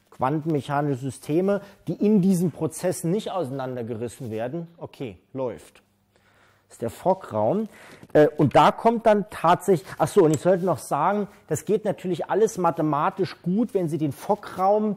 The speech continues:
bis zu groß N vielen Teilchen nehmen, dann sind diese Summen da alle definiert. Wenn Sie sagen, das soll hier unendlich weitergehen, dann müssen Sie natürlich wieder mit Konvergenzproblemen kämpfen, aber das kann alles sauber gemacht werden.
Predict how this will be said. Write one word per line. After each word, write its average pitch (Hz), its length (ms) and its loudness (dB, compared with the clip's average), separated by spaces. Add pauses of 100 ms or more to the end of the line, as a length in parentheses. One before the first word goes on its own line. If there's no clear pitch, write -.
bis - 320 -2
zu 170 140 -6
groß 185 420 -2
N 185 300 -6
vielen 165 400 -4
Teilchen 175 580 -6
nehmen, 165 240 -2
dann 139 140 -2
sind 151 100 -4
diese 139 240 -4
Summen 180 260 -4
da 156 100 -8
alle 151 200 -8
definiert. 147 560 -6 (460)
Wenn 170 140 2
Sie 143 100 0
sagen, 170 260 2
das 160 140 -2
soll 185 160 0
hier 175 200 -4
unendlich 170 680 -8
weitergehen, 151 720 -2
dann 156 100 -2
müssen 160 220 -4
Sie 151 60 -4
natürlich 151 300 -6
wieder 147 120 -4
mit 139 160 -6
Konvergenzproblemen 139 1300 -2
kämpfen, 139 520 -8
aber 135 140 -4
das 131 120 -6
kann 151 140 -12
alles 151 320 -6
sauber 139 300 -2
gemacht 120 440 -6
werden. 87 280 -14